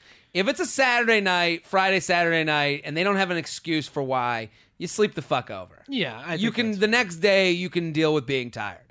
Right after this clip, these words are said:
Speaker 2: Right.
Speaker 1: If it's not like a, you know, "Oh, I got a bar mitzvah tomorrow, I got a wedding, I got a whatever, you know, the mom this, mom that." No, no, no. Weekend, you're sleeping the fuck over.
Speaker 2: Yeah.
Speaker 1: Especially, I've had that where I've woken up and the girls are like,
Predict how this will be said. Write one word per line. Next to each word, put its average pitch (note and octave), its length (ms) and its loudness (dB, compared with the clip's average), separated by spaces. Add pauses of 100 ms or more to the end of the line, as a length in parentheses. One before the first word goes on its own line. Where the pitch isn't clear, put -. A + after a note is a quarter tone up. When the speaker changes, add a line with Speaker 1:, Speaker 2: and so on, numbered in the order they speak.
(160)
Speaker 2:
Right. A#2+ 180 -12 (480)
Speaker 1:
If D3+ 160 -2
it's G#3+ 160 0
not A#3 220 2
like A3+ 160 0
a, - 160 0
you G3 100 -6
know, D#3+ 260 2
"Oh, D#3+ 160 2
I D3+ 80 2
got D3 120 0
a C#3 60 -2
bar C3 160 -4
mitzvah C3+ 340 -8
tomorrow, B2+ 360 -2
I B2+ 40 -2
got B2+ 100 -4
a A#2+ 40 -4
wedding, B2 360 -2
I A#2+ 80 -6
got A#2 180 -4
a A#2 60 -6
whatever, B2 480 -6
you B2 120 -8
know, A2+ 140 -6
the A2+ 80 -10
mom A#2+ 380 -6
this, B2 240 -10
mom A#2+ 200 -8
that." B2 180 -8 (320)
No, D3+ 260 0
no, G2 60 -10
no. - 100 -18 (440)
Weekend, F#3+ 720 0
you're F3+ 120 -6
sleeping E3 360 2
the C#3+ 60 -4
fuck B2+ 300 -2
over. G2+ 280 -12
Speaker 2:
Yeah. C#3+ 60 -4
Speaker 1:
Especially, A#3+ 420 2
I've A3+ 220 2
had A#3 200 2
that G3+ 140 4
where F#3+ 120 4
I've E3 180 4
woken D#3+ 380 2
up F3 160 2
and D3+ 80 -6
the C#3+ 40 -6
girls D3 320 0
are C#3+ 40 -4
like, C#3 280 -4